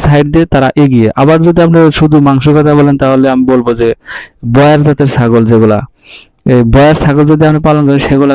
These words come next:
কিন্তু মাংস সবচেয়ে বেশি ধরে। তো এই যে বিভিন্ন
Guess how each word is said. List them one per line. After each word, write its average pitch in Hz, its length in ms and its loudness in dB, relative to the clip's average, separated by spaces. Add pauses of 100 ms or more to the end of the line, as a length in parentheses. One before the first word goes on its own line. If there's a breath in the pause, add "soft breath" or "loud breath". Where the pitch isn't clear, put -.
কিন্তু 131 240 0
মাংস 127 180 -2 (180)
সবচেয়ে 151 360 -2 (100)
বেশি 123 240 0
ধরে। 104 160 -2 (640 loud breath)
তো 147 80 2 (220)
এই 185 160 4
যে 202 100 4 (320)
বিভিন্ন 170 320 2